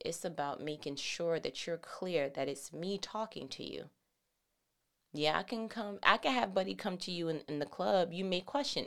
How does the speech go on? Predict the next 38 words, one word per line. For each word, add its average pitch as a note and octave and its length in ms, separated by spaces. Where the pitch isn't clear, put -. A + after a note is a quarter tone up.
<laughs> B3 120
So E3 460
I'm D#3+ 180
gonna E3+ 200
have D#3 320
him D#3+ 200
approach C3+ 420
you E3 140
in E3+ 140
the F3 80
grocery B3 460
store. - 340
Like, D3+ 220
I G3 240
need A3+ 300
to G#3+ 100
do G3 280
it F3+ 140
in E3 160
a D#3+ 80
way D#3+ 300
that D3+ 320
is E3+ 320
undoubtable, D#3+ 1120
like, C3 300
"Yo, B2+ 160
that's B2+ 240
God." - 460
Five, D3 420
he G#3+ 140
called G#3 400
out, C3+ 240
"Fellows, D#3+ 640
have E3+ 220
you F#3 100
caught G#3+ 320
any G#3 220
fish?" - 520